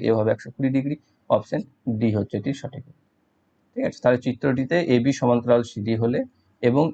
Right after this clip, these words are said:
এএফই কোণ যদি তিরিশ ডিগ্রি হয়ে থাকে, তাহলে এফসিডি কোণের মান হচ্ছে একশো কুড়ি ডিগ্রি, অপশন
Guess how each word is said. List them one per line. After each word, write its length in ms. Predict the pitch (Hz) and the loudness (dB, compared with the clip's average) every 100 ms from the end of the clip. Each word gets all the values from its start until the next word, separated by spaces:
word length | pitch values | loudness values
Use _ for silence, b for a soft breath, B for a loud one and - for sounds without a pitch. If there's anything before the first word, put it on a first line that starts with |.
| - 139 | 0 2
এএফই 580 | - - 127 - - 120 | 2 0 0 0 -4 0
কোণ 120 | 131 131 | 2 2
যদি 120 | 120 113 | 2 0
তিরিশ 200 | 120 131 123 | 0 0 2
ডিগ্রি 200 | 123 120 120 | 0 2 2
হয়ে 120 | 123 123 | 2 0
থাকে, 180 | 120 160 - _ - | -4 -6 -8 _ -2
তাহলে 180 | 110 110 117 | 0 2 2
এফসিডি 360 | 131 - 123 117 | 0 0 0 0
কোণের 220 | 110 107 110 | 0 0 0
মান 120 | 104 104 | 0 -2
হচ্ছে 180 | 104 - - | -2 -2 -2
একশো 180 | - - 147 | -2 -6 -6
কুড়ি 160 | 117 120 | -2 0
ডিগ্রি, 200 | 127 139 147 | 2 4 4
অপশন 240 | - 113 | 2 0